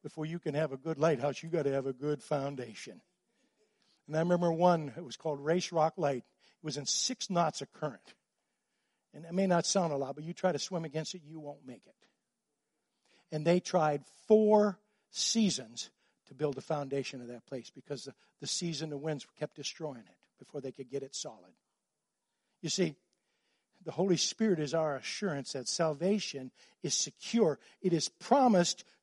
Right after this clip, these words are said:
to us for all eternity. It doesn't matter what happens tomorrow or Tuesday or Wednesday or next week or next year.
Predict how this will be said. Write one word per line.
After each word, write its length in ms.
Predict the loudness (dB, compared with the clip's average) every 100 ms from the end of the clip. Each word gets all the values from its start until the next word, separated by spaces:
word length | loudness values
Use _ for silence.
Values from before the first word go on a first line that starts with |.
| _ -2
to 260 | 6 10 10
us 400 | 10 8 4 -4 _ _
for 240 | 6 8
all 460 | 12 12 12 12 10
eternity. 720 | 4 0 8 8 8 6 0 0 -6
It 140 | -2
doesn't 340 | -2 -4 -6 0
matter 340 | 10 10 10
what 160 | 6 4
happens 380 | 2 0 -6 -4
tomorrow 480 | 0 0 -2 -8 -20 4
or 100 | 6
Tuesday 520 | 8 8 6 4 -6 -8 8
or 120 | 10
Wednesday 460 | 10 8 4 -2 -4 4
or 120 | 8
next 280 | 10 10 8
week 240 | 8 8 4 4
or 80 | 10
next 300 | 10 10
year. 120 | 6